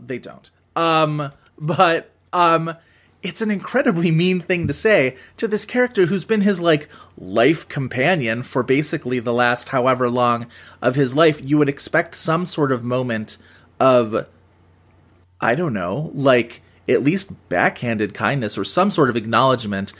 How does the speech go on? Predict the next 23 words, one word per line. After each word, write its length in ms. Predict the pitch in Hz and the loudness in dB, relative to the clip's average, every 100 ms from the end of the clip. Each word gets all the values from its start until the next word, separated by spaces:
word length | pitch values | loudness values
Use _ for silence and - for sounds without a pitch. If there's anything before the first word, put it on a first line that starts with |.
| - - - | -20 -20 -2
that, 100 | 127 | 2
like, 240 | 139 135 | 4 2
"Thank 340 | - 107 120 127 | -2 -4 -4 -4
you 100 | 127 | -2
for 180 | - | 0
all 180 | - 120 | 2 2
that 100 | 120 | 2
you 140 | 113 127 | -2 -2
do." 260 | 147 95 95 | 0 0 -2
No, 320 | 131 113 80 | 0 0 0
it's 160 | 127 - | -4 0
just 320 | 143 139 - | 0 -2 -6
nobody 340 | 123 123 120 | -2 0 -2
cares 220 | 120 123 113 | -2 -4 -4
what 80 | |
you 80 | - | -8
think. 220 | 110 104 - - - | -10 -10 -12 -20 -6
And 140 | 147 | -2
Sean 240 | 151 254 262 | 2 2 4
Hayes, 280 | 214 170 - - _ | 2 2 -2 -16 _
who 160 | 214 196 | 2 4
is, 140 | 165 | 4
like, 220 | 165 156 | 2 0